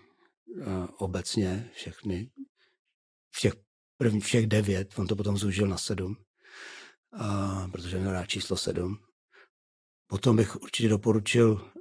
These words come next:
román Život je jinde, ten je úplně skvělý a podle mě autobiografický a má tézy, je,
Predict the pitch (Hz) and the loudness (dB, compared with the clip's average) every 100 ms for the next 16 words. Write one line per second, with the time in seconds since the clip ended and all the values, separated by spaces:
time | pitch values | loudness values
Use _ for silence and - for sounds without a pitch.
0 | - 101 104 110 107 110 - 107 113 107 | -6 0 4 4 4 0 -2 2 4 6
1 | 123 110 98 95 101 101 98 95 107 95 | 6 6 4 -2 -2 -4 -4 -2 -2 -2
2 | - 95 85 98 98 95 95 98 95 104 | -2 -2 -2 -4 -4 -2 -2 -2 -4 -2
3 | 98 95 92 - 101 - 98 101 - 80 | 0 -2 -4 -6 -6 -2 -2 -2 -4 -8
4 | 82 - - - - _ - 95 95 92 | -10 -16 -20 -20 -20 _ -4 -2 -2 -6
5 | - _ _ _ _ _ - 285 - - | -12 _ _ _ _ _ -20 -20 -20 -20
6 | 151 _ - 90 95 98 98 92 90 | -20 _ -6 -2 -2 0 -2 -2 -6